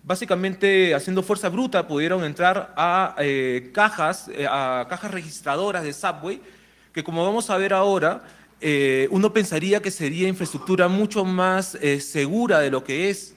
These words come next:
Eh, vamos a ver ahora, y seguramente ustedes alguna vez han visto, por ejemplo, un cajero con error de Windows, ¿no? Eh, va a un cajero y está literalmente el error de Windows, hasta con pantallas de antivirus fuera de, fuera de fecha, ¿no?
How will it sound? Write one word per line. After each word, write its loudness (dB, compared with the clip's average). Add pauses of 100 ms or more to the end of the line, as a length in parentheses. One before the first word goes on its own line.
(560)
Eh, -2
vamos -4
a -2
ver -2
ahora, 0
y -4
seguramente -4
ustedes -4
alguna -4
vez -4
han -8
visto, -8
por -6
ejemplo, -4
un -2
cajero -4
con -4
error -4
de -2
Windows, -6 (540)
¿no? -4 (800)
Eh, 2
va 2
a 4
un -2
cajero 0
y 4
está -2
literalmente -2
el 0
error 2
de 0
Windows, -2
hasta -10
con -8
pantallas -2
de -4
antivirus -6
fuera -2
de, -4 (300)
fuera 0
de 2
fecha, 0
¿no? -10